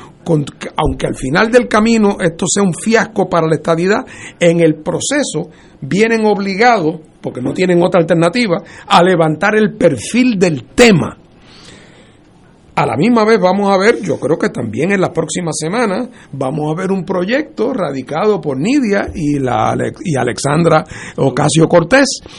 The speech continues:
un proyecto que ya se radicó en el, en el, en el, eh, Congreso anterior, es decir, el, el año pasado, y que va a venir enmendado, de, creo yo, de una manera muy positiva,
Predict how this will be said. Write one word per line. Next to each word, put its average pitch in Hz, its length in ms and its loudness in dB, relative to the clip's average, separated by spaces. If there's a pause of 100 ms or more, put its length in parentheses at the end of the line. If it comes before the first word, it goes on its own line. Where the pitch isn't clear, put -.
(360)
un 147 180 -2
proyecto 190 760 0
que 139 140 -6
ya 139 340 0 (400)
se 151 220 0
radicó 139 560 -2
en - 0 -
el, 139 220 -2
en 135 180 -2
el, 131 240 -6
en 127 240 -6
el, 123 460 -10 (320)
eh, 107 260 -6
Congreso 147 460 -2
anterior, 175 440 0
es 143 60 2
decir, 147 320 -2
el, 113 240 -4
el 117 160 -8
año 139 240 -2
pasado, 190 520 0 (440)
y 127 180 -6
que 120 160 -4
va 120 180 -6
a - 20 2
venir 143 500 0
enmendado, 147 760 0
de, 165 220 -8 (400)
creo 143 340 0
yo, 139 200 0
de 143 80 2
una 135 240 -2
manera 127 260 -4
muy 135 140 -2
positiva, 160 580 -2